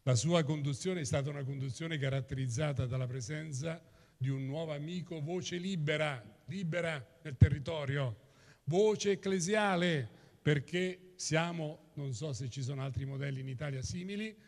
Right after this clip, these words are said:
siamo uno dei pochi o forse l'unico modello di una esperienza editoriale interdiocesana,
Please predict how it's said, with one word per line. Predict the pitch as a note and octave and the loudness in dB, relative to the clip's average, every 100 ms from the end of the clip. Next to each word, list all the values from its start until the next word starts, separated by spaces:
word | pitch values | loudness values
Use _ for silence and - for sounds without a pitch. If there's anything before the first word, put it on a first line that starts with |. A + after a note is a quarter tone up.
| - - | -20 2
siamo | - F3 E3+ E3 G3 | 6 6 4 -4 -4
uno | A#3 A3 E3+ | -2 0 2
dei | D#3+ | 2
pochi | D#3+ A#3 D3 C#3+ | 4 4 4 2
o | |
forse | B2+ F3+ D3+ E3 | 0 0 0 -2
l'unico | F#3 A#3 A3 F#3+ F#3 F3+ - - - | -2 -4 -4 -4 -4 -6 -12 -20 -10
modello | E3 E3 G3+ G3+ G3 G3 G3 - | -6 -2 0 0 -2 -4 -6 -4
di | C#3+ F3+ | -2 0
una | F3+ E3+ F3 - - _ _ | 0 -2 -4 -14 -20 _ _
esperienza | - F3 - F3 G3 G#3 G#3 F#3 | 0 2 2 0 0 0 0 -2
editoriale | F3 D#3+ F3+ F#3+ G3 F#3+ | -2 -2 -2 0 0 0
interdiocesana, | F#3 F#3 E3 F3 C#3 D#3 D3 A#2 G#2 G#2 | -2 -2 -2 -2 -2 0 0 0 -4 -8